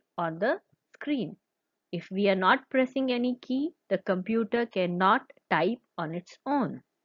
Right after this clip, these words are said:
A human does not need any order to work. We can take our own decisions and we work on our own. We don't need orders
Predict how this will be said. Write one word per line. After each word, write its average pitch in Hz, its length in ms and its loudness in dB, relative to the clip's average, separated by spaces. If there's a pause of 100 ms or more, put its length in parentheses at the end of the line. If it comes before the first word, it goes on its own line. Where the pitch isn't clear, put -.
(1500)
A 196 120 6
human 269 520 4
does 190 320 2
not 214 420 2 (100)
need 214 500 0 (240)
any 233 440 0
order 208 420 2
to 233 180 -6
work. 208 440 -2 (840)
We 175 180 -2
can 170 260 0
take 208 320 0
our 240 280 2
own 240 260 2
decisions 277 800 -2 (420)
and 180 240 -2
we 196 140 0
work 190 500 4
on 185 180 -2
our 180 300 0
own. 151 380 -6 (360)
We 269 100 -4
don't 269 420 2
need 233 300 -4 (100)
orders 180 640 0